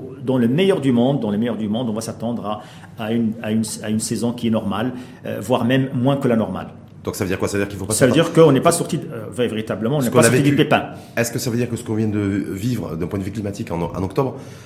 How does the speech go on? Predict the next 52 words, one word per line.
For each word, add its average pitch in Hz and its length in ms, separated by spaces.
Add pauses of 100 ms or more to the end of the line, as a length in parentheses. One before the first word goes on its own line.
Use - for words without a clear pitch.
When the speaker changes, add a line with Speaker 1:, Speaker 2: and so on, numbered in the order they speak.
(180)
Speaker 2:
euh, 92 160
Mohamed 90 240
Jalil, 117 240
on 98 300
v-, 90 420
risque 117 300
aussi 139 180
de 120 80
le, 101 140
de 87 100
le 95 80
vivre 110 240
en, 90 340 (280)
en 92 80
novembre ? 87 320 (200)
Speaker 1:
De 151 60
toute 156 60
façon, 185 240
Speaker 2:
Selon - 60
Speaker 1:
maintenant, 208 240
Speaker 2:
vous ? 190 40
Speaker 1:
la 170 100
pluie 160 300
se, - 240
se - 140
fait - 120
attendre. 135 480
Aujourd'hui, 113 380
on 120 80
n'a 107 100
pas 131 140
de 117 80
visibilité 110 560
sur 113 160
les 101 60
précipitations - 500
qui 113 140
vont 113 120
tomber, 160 300
mais 127 140
tout 123 100
ce - 100
qu'on 139 120
peut 131 160
dire 139 180
aujourd'hui, 107 400
c'est - 140
que - 120
nous 127 160
avons 113 160
traîné 143 280
déjà 135 420